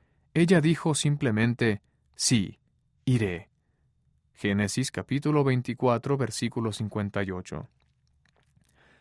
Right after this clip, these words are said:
Una generación después, cuando Jacob recibió instrucción de regresar a la tierra de Canaán, lo que significaba dejar todo aquello por lo que había trabajado durante muchos años,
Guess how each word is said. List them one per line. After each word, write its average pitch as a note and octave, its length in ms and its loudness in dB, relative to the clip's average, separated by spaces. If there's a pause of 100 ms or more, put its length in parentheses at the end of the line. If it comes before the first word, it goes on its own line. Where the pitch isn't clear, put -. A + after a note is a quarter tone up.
(600)
Una G#3 240 6
generación D#3+ 600 6
después, A#2 640 0 (480)
cuando G#2+ 220 2
Jacob C#3+ 420 2
recibió C#3+ 480 6
instrucción C#3 580 2
de E3+ 100 4
regresar C#3 480 4
a D3 60 4
la C#3+ 140 4
tierra C#3 360 2
de B2+ 140 2
Canaán, A#2+ 540 2 (500)
lo A#2+ 120 6
que A2+ 100 2
significaba A2 760 2
dejar A#2 380 2
todo D#3+ 300 4
aquello D#3+ 420 2
por A2 160 0
lo G#2+ 140 0
que A#2 120 0
había B2 300 4
trabajado B2+ 600 2
durante B2 380 0
muchos E3 440 2
años, C3 460 0